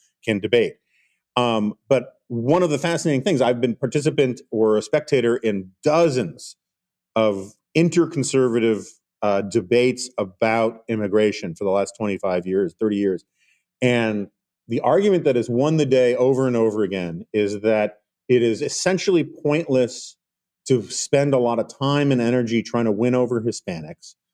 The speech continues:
because, um, it's like the salesman who loses money on every sale, uh, who thinks he can make it up in volume. Uh, as long as Democrats win more Hispanics than Republicans do,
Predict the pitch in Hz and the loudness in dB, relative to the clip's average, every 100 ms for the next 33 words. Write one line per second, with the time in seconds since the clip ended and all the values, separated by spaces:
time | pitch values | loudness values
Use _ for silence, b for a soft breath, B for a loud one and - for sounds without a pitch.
0 | _ _ 117 - 123 120 117 113 107 - | _ _ -2 0 0 2 2 0 -2 -8
1 | - _ _ _ _ 113 110 101 98 98 | -18 _ _ _ _ -2 0 0 -2 -2
2 | - 135 120 117 113 151 143 135 135 117 | -4 -2 -2 -2 0 2 2 2 0 0
3 | 113 117 127 120 120 113 117 110 107 113 | 0 2 2 0 0 0 2 0 0 0
4 | 117 117 113 - 104 101 98 - _ _ | 0 0 -2 0 2 2 0 -6 _ _
5 | _ 110 110 101 98 - _ _ 127 - | _ -4 -2 0 -4 -10 _ _ -8 0
6 | 127 - 120 107 113 110 110 110 - _ | -2 0 0 2 2 2 2 0 -4 _
7 | _ 113 98 104 101 123 139 165 - _ | _ -6 -2 0 2 2 2 -2 -8 _
8 | _ _ _ - 113 104 104 104 117 110 | _ _ _ -4 0 2 0 0 -2 2
9 | 127 151 170 120 135 135 139 123 - 110 | 2 4 2 2 0 0 0 -2 -2 0
10 | 127 120 113 123 139 143 143 143 143 139 | 2 2 2 2 2 2 0 0 -2 -8
11 | _ _ _ _ _ _ _ _ _ - | _ _ _ _ _ _ _ _ _ -2
12 | 131 - 131 123 120 - - 104 104 113 | 0 2 2 2 0 -2 -14 -12 -2 0
13 | 107 107 156 160 151 127 107 104 107 101 | 0 0 2 2 2 2 0 2 2 4
14 | 98 98 | 2 -2